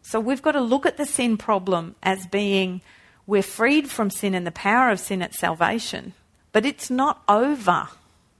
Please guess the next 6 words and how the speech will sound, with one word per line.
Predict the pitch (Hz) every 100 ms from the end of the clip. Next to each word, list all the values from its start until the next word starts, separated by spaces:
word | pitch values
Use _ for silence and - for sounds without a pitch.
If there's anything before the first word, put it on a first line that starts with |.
| _ _
Sin | - - 262
is | 269
crouching | - - 226 220 240 - 269 233
at | 196
our | 175
door. | 170 180 202 247 180 -